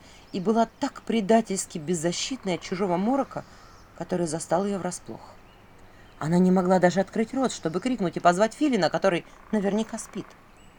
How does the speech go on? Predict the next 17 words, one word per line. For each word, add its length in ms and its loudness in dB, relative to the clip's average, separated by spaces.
Ужас 400 0
заставил 540 2
её 200 2
оцепенеть 680 -4
и 40 -10
даже 260 -2
не 100 -2
пытаться 440 -6
шевельнуться. 720 -10
Ей 160 0
казалось, 640 4
что 160 -8
что-то 360 -2
неведанное 1120 -2
склонилось 600 -2
над 180 -4
ней, 320 0